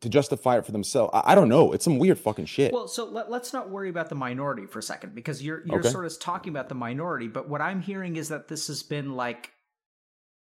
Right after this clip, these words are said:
Speaker 2: this doesn't sound like a minority issue to me. This sounds like you've been judged for your appearance and your voice. Uh, like, every person that you talk to, you have these thoughts about not wanting to scare them.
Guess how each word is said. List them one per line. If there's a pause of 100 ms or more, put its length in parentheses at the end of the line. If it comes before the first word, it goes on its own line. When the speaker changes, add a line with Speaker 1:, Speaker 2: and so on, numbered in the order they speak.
(400)
Speaker 2:
this
doesn't
sound
like
a
minority
issue
to
me.
This
sounds
like
you've
been
judged
for
your
appearance (300)
and
your
voice. (640)
Uh, (120)
like, (400)
every
person
that
you
talk
to, (300)
you
have
these
thoughts
about
not
wanting
to
scare
them.